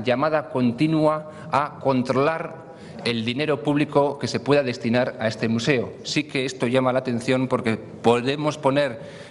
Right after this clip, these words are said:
muchísimos ejemplos de dinero público que se, que se destina a determinadas cosas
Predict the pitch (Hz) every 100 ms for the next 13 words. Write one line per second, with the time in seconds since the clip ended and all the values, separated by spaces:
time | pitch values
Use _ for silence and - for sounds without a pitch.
0 | - 113 120 120 190 165 156 147 113 143
1 | 139 143 147 117 117 143 165 - 175 175
2 | 156 131 120 120 120 113 - - 110 110
3 | 107 - 156 107 - - - - 120 117
4 | 117 117 117 143 156 131 - 147 147 143
5 | -